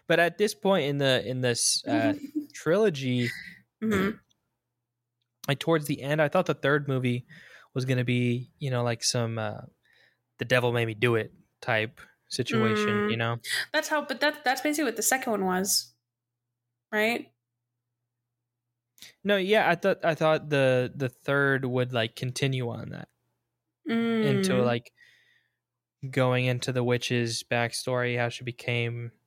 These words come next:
Speaker 1: the witch.
Speaker 2: See, that's what, okay, well, let's talk a little bit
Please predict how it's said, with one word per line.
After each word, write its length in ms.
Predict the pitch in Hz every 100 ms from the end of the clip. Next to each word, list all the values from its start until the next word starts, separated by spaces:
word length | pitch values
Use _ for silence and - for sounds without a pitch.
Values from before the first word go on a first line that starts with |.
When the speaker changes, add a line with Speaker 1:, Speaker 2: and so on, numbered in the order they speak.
| _ _ _ _ _ _ _ _ _ _ -
Speaker 1:
the 100 | 110
witch. 540 | 113 113 - - - _ _ _ _ _ _ _ _ _ _ - - - - - -
Speaker 2:
See, 200 | 302 294
that's 280 | 277 294
what, 240 | - 311 -
okay, 220 | 240 233
well, 100 | 214
let's 180 | 254 294
talk 160 | 359 359
a 140 | -
little 180 | 254 240
bit 160 | 226